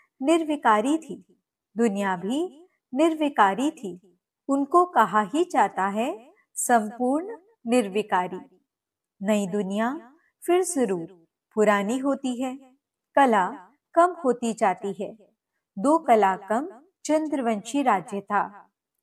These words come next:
फिर दुनिया पुरानी बनती जाती है। पीछे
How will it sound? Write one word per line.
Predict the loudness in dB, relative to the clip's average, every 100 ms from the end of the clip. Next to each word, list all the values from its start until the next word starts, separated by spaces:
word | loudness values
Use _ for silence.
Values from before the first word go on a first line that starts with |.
| -4
फिर | -2 -2 -2
दुनिया | -2 -2 -4
पुरानी | 0 0 0 -2 -4 -2
बनती | -2 -2 -4 2
जाती | 2 2 -2 -6
है। | -6 -8 -18 _ _ _ _ _ -6
पीछे | -4 -6 -8 -8 -10 -16